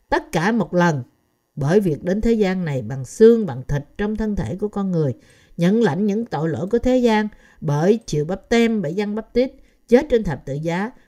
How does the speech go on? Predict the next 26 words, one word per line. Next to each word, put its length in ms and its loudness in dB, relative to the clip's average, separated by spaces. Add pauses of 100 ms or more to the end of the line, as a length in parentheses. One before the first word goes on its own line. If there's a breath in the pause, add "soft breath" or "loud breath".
(100 soft breath)
và 240 2
sự 200 -6
sống 300 -4
lại 220 -4
từ 160 -8
cõi 220 -10
chết, 300 -4 (360 soft breath)
tất 320 -2
cả 200 -6
để 120 -6
giải 340 -6
cứu 200 4
những 180 -4
tội 240 -8
nhân 260 -4 (300 soft breath)
từ 140 2
tất 260 0
cả 160 -4
những 180 -6
tội 200 -6
lỗi 220 -6
của 200 -10
thế 160 -4
gian. 300 -4 (420)
Vì 120 2
thế, 340 2